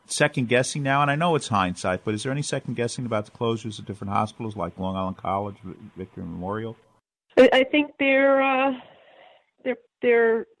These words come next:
Speaker 2: well, look, they, they definitely showed that in a, a crisis type situation, as we've just experienced,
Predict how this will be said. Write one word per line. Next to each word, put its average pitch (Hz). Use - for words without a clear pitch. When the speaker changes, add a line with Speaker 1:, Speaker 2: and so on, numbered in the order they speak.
Speaker 2:
well, 285
look, 240
they, 208
they 233
definitely 269
showed 180
that 180
in 208
a, 185
a 180
crisis 214
type 190
situation, 175
as 175
we've 185
just 185
experienced, 196